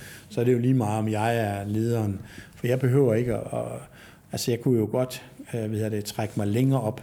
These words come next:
kan du sige, i bestyrelsen. Eller så sidde som ejer mere, end jeg sidder som, som, som daglig leder.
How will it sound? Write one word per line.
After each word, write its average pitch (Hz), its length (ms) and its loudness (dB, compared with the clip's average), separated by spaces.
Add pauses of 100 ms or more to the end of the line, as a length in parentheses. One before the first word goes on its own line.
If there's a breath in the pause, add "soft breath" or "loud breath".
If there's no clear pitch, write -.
(140)
kan 104 120 -4
du 95 80 -2
sige, 107 500 -4
i 123 60 -4
bestyrelsen. 113 680 0 (540 loud breath)
Eller 104 220 -2
så 110 180 -4
sidde 120 220 2
som 113 140 -4
ejer 117 580 -2
mere, 110 360 0 (200)
end 110 220 -2
jeg 101 140 -4
sidder 117 280 2
som, 98 280 -4 (760 loud breath)
som, 104 320 -2
som 104 240 -2
daglig 107 540 -2
leder. 104 600 -2